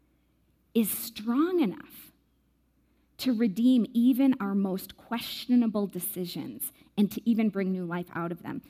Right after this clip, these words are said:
So today we come to the end of this story in the book of Ruth.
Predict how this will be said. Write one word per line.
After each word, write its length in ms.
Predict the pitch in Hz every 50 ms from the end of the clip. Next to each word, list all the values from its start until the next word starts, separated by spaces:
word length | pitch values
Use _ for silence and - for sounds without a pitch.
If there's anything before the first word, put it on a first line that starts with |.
| - - - - -
So 80 | 254
today 300 | - - 247 202 240 247
we 100 | 240 240
come 240 | - - - 233 220
to 80 | 202 208
the 140 | 180 185 -
end 200 | 202 196 202 196
of 100 | 202 175
this 160 | - 190 190
story 400 | - - - 175 160 131 110 - - _ _ _ _ _ _ _ _ _ _ _ _ _
in 100 | - 190
the 80 | 202 202
book 220 | 180 190 - -
of 120 | 196 - -
Ruth. 360 | 151 139 - - - - -